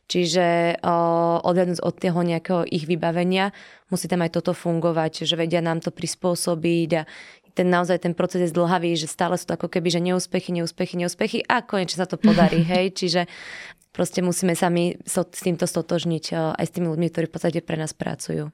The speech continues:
Speaker 2: A koľko asi, e, krajčírskych dielní, ktoré majú to špeciálne vybavenie na športové oblečenie na Slovensku?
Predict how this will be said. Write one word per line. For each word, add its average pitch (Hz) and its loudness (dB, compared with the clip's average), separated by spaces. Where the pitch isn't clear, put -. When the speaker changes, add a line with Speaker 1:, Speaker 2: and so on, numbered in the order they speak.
Speaker 2:
A - -10
koľko 269 -2
asi, 202 -2
e, 196 -2
krajčírskych 185 -2
dielní, 175 0
ktoré 180 -2
majú 175 0
to 180 -6
špeciálne 175 -2
vybavenie 170 0
na 170 0
športové 170 -2
oblečenie 170 -2
na 165 -2
Slovensku? 170 -6